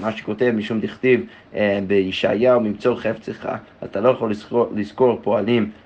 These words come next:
אה, בשבת, אתה גם לא יכול לבקש מהחבר שלך לזכור לך פועלים, ואנחנו נראה בגמרא מה בדיוק החידוש של המקרה השני. וכתוב גם במשנה, "אין מחשיכין על התחום לזכור לו פועלים",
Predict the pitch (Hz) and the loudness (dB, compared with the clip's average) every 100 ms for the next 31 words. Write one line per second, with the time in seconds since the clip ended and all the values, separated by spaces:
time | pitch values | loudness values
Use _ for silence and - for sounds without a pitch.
0 | - 107 101 98 101 - 127 143 120 135 | -4 -2 -2 -4 -4 0 0 0 -4 0
1 | 156 151 165 151 156 135 117 139 135 131 | 0 2 0 2 0 0 -2 -2 -2 -4
2 | 127 135 196 190 151 139 127 143 131 127 | -2 0 0 0 0 0 0 -2 -2 -2
3 | 131 104 - 139 156 147 147 151 143 131 | -4 -2 -4 -4 -2 -4 -2 -2 -2 -2
4 | 135 151 139 131 127 127 120 117 113 107 | 0 2 2 2 2 0 2 4 4 2
5 | - - 151 127 120 117 110 107 113 110 | -20 -6 -2 0 2 0 0 -2 -2 -2
6 | 104 - 101 151 - - - - 160 147 | -2 -6 -4 -4 -8 -20 -14 2 4 4
7 | 117 113 147 120 127 113 107 120 123 - | 2 -2 0 2 2 2 -2 -2 -2 0
8 | 156 131 113 - - 175 165 151 127 120 | 0 2 0 -4 -6 -6 -2 -2 0 0
9 | 110 107 - 156 165 123 110 - 131 127 | 0 -2 -4 0 0 2 -2 0 0 2
10 | 120 110 - - - 120 | 2 0 -2 -6 -4 -6